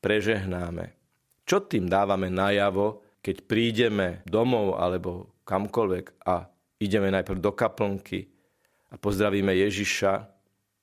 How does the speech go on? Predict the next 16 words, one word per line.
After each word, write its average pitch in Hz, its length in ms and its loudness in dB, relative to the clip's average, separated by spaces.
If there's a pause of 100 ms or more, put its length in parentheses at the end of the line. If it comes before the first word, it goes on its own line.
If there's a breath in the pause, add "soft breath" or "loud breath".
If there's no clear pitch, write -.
(140)
takým 104 400 0
alebo 92 240 0
onakým 104 400 0
spôsobom? 90 720 -4
Čo 165 240 -2
tým 139 240 -2 (720 soft breath)
vyjadrujú 92 960 0
tie 98 160 0
zasvetené 95 720 0
osoby, 92 480 -2
alebo 90 160 -6
tí 98 80 -6
bohoslovci, 95 1120 -4
alebo 92 320 0
tí, 104 160 0
ktorí 95 560 -2